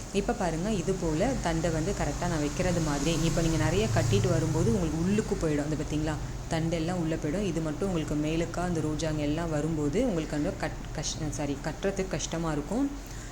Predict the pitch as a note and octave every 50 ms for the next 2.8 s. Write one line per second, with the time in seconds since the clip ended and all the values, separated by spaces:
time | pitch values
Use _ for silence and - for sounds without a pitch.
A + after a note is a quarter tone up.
0 | - - - E3 D#3+ F3 G#3+ A3 G3 F3 E3+ G3+ B3+ B3+ G3 F3 E3 D#3 D#3 E3
1 | A#3 B3 A#3+ F#3 E3+ F3 F3+ F3 A3 G3+ - - D#3+ D3 D3 D3 - A3 - -
2 | E3 D3+ D3 D3 - - D#3+ E3 E3+ - D#3 D3+ D3 C#3+ D3+ D#3